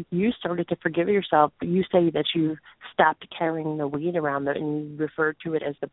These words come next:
burdens around of past mistakes. But you've also lost weight. You, you released body weight. You released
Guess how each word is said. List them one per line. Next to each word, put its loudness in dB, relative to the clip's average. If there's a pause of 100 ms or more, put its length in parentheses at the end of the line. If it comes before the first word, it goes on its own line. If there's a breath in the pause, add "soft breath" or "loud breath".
burdens 6
around -2
of -14
past 2
mistakes. -2 (500 loud breath)
But 2
you've 6
also 2
lost 0
weight. -8
You, -8
you -10 (220)
released -2 (160)
body 2
weight. -6
You -12
released -8